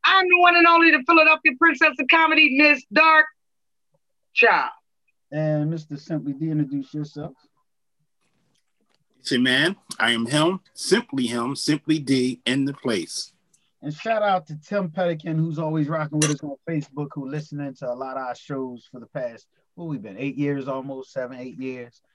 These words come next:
Speaker 2: since we've been
Speaker 1: It don't
Speaker 2: rocking.
Speaker 1: matter, but too many people try to do what they do.
Speaker 2: Yeah,
Speaker 1: They
Speaker 2: but
Speaker 1: can't do what we do.
Speaker 2: Exactly. And then also to Dot, Miss Dorothy, who's
Speaker 1: Dot.
Speaker 2: always rocking with us, you know?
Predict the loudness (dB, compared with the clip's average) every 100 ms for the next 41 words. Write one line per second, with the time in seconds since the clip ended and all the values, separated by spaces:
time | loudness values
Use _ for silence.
0 | _ _ _ -14 -6 -6 -4 2 4 4
1 | 4 4 4 4 2 4 6 6 6 6
2 | 4 4 4 4 4 4 6 6 4 6
3 | 6 6 4 _ _ _ -10 2 2 6
4 | 6 6 4 6 6 6 6 6 6 2
5 | _ _ -16 -16 -6 0 0 -2 -14 -8
6 | -6 -2 -2 -2 -2 -4 -4 -2 -2 -2
7 | -6 0 2 4 2 -2 _ _ _ _
8 | _ _ _ -12 -6 0 2 2 4 6
9 | 6 6 2 0 0 0 0 0 0 2
10 | 0 -6 _ _ _ _ _ _ _ -8
11 | -4 0 -2